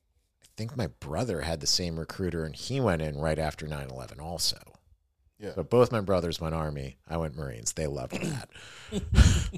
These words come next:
Speaker 1: Huge fans of me making that move. Um, but yeah, all three of them had the same recruiter, and I'm just like, looking back on it, I'm just like, I didn't think it was weird at the time, but now I'm like,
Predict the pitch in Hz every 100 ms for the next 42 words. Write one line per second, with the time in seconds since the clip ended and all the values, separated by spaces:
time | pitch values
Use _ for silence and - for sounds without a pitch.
0 | - - - 113 104 - - 82 80 69
1 | 82 78 78 - 78 71 65 71 69 -
2 | - - - - - 82 87 82 - -
3 | - - _ - _ _ - - 95 76
4 | 87 110 - 95 151 85 78 87 76 -
5 | 95 95 90 - - 101 160 65 71 76
6 | 80 80 - 71 64 - _ _ _ _
7 | - 147 147 120 151 92 85 82 78 -
8 | 82 - _ _ _ _ _ _ _ _
9 | _ _ _ _ _ _ _ _ 113 143
10 | 104 90 85 76 80 85 82 - - 107
11 | 127 95 90 95 92 85 82